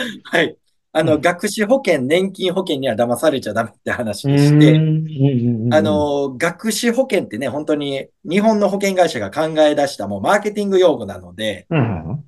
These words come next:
Speaker 1: 学資って言われると子供がうわ-、生まれた親御さんは、「あ、うちの子のために」って入るんですけど、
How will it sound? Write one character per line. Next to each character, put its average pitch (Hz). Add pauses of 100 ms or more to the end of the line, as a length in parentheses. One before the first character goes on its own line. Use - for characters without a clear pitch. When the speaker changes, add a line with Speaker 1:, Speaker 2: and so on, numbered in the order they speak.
(120)
Speaker 1:
学 180
資 -
っ 208
て -
言 139
わ 131
れ 123
る 117
と 120
子 196
供 202
が 185
う 185
わ-、 175
生 170
ま 180
れ 151
た 98
親 113
御 113
さ 120
ん 117
は、 107
「あ、 202
う 247
ち 269
の 262
子 254
の 240
た 240
め 196
に」 139
っ -
て -
入 147
る 220
ん 151
で 104
す -
け -
ど、 -